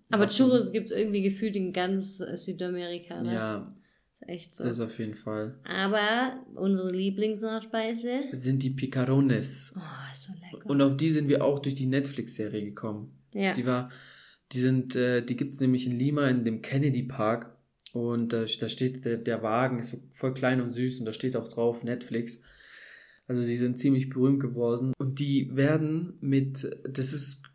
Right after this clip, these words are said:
Speaker 2: Süßkartoffel, Kürbismehl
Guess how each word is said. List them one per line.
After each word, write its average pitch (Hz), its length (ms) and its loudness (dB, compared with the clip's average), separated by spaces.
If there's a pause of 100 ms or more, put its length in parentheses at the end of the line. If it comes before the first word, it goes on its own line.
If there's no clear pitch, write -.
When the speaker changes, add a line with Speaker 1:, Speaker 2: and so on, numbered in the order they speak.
(100)
Speaker 2:
Süßkartoffel, 180 1120 0
Kürbismehl 196 960 2